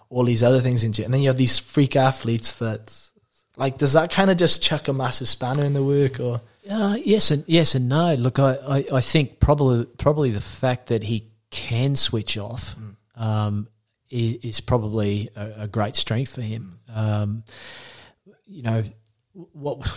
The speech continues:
Speaker 2: you know, just looking at him play, he's a genuine footballer. There's
Speaker 1: Yeah.
Speaker 2: no doubt about that. Um,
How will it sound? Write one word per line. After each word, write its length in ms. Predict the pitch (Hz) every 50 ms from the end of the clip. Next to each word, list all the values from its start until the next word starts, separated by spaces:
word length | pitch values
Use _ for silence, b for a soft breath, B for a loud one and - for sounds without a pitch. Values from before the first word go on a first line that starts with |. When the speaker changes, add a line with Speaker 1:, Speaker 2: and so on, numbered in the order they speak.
| B B B B B B B B B B B B B _
Speaker 2:
you 140 | 202 156 131
know, 360 | 127 123 110 123 143 151 143
just 300 | 143 131 170 156 - -
looking 260 | 131 139 - 139 123
at 100 | 120 110
him 100 | 107 101
play, 440 | - - - 127 127 143 135 104 101 107
he's 440 | 113 117 117 117 - 139 139 120 113
a 40 | 107
genuine 400 | 101 131 143 143 123 104 98 92
footballer. 540 | - - - 127 - 110 104 98 95 95
There's 200 | 95 98 95 -
Speaker 1:
Yeah. 80 | 120 117
Speaker 2:
no 60 | 117 104
doubt 200 | 110 104 101 98
about 240 | 95 101 95 95 -
that. 300 | 110 110 101 - - B B B B B B B B B B B B _ -
Um, 640 | 107 107 104 104 101 101 98 98 101 98 101 110